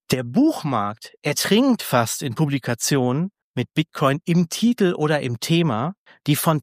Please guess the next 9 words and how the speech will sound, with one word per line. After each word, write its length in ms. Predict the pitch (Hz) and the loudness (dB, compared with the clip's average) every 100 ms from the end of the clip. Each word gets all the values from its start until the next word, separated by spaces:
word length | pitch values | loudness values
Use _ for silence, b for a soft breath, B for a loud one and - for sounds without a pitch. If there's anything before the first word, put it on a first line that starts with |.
| - | -2
technischen 560 | - 240 254 233 - | -2 -2 -2 -2 -4
Erläuterungen 760 | 139 113 107 165 202 202 220 269 _ _ _ | -4 -2 -2 -2 -2 -4 -4 -6 _ _ _
über 260 | - 139 127 | -2 2 2
Manifeste 960 | 120 120 113 - 139 139 - - 208 247 - _ _ _ | 2 2 0 -2 -4 -4 -4 -2 -2 -2 -8 _ _ _
bis 200 | - 180 | 0 0
zu 120 | - 190 | 0 -4
fiktionalen 680 | - 117 - 127 120 117 120 | -2 -4 -4 -4 -2 -2 -2
Romanen 560 | 135 131 151 135 104 | -4 0 0 0 -4
reichen. 480 | 101 - - - - | -8 -14 -16 -18 -20